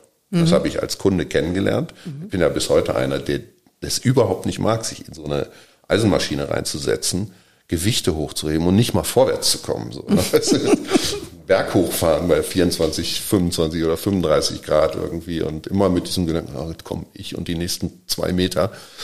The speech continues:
Speaker 1: finde ich viel angenehmer dagegen, so,
Speaker 2: Mhm.
Speaker 1: viel herausfordernder. Ne? Aber, ne, jetzt sitzt du eben da in so einer Maschine und musst dich eben einmal gezielt, dosiert und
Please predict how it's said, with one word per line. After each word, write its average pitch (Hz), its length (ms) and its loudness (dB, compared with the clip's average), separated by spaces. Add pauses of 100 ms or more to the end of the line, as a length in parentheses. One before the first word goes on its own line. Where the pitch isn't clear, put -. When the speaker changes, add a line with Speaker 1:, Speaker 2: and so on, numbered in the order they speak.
(480)
Speaker 1:
finde 101 260 0
ich 90 100 -2
viel 113 140 2
angenehmer 120 460 0
dagegen, - 360 -6
so, 170 100 -4
Speaker 2:
Mhm. - 100 0
Speaker 1:
viel 92 180 4
herausfordernder. 71 800 2
Ne? 131 200 -2 (200)
Aber, 80 380 4 (560)
ne, 120 220 -2
jetzt 92 160 0
sitzt - 200 -2
du 107 40 2
eben 92 160 2
da 90 100 8
in 87 100 2
so 85 80 0
einer 85 160 2 (200)
Maschine 101 440 -2
und 87 120 0
musst 92 240 -2
dich - 240 -4
eben 82 240 -2
einmal 101 400 0
gezielt, 131 640 0
dosiert 95 520 0
und 85 300 -4